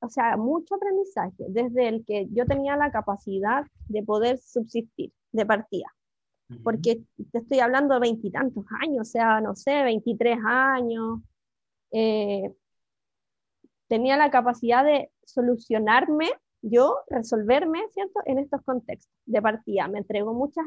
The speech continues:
Speaker 1: herramientas de sobrevivencia, como en la vida en sí, eh,
Speaker 2: Ujú.
Speaker 1: como de resolución, de, de buscar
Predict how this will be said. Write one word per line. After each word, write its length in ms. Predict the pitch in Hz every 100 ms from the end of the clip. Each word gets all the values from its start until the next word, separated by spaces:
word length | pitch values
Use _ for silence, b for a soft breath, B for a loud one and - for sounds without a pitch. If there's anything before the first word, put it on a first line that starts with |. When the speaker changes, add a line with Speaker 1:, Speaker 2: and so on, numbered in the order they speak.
| 330
Speaker 1:
herramientas 600 | 311 285 277 311 330 269
de 300 | 254 233 226
sobrevivencia, 840 | - 226 220 208 196 226 226 - -
como 240 | 196 208 208
en 200 | 202 208
la 120 | 202
vida 280 | 226 247 226
en 100 | 208
sí, 240 | - 226 _ _ - - _ _ _ -
eh, 200 | 226 226
Speaker 2:
Ujú. 60 | 214
Speaker 1:
como 220 | 220 208
de 100 | 208
resolución, 1040 | 214 214 - 220 196 - 247 240 240 233 226
de, 220 | 214 196
de 140 | 190 202
buscar 500 | 202 - - 214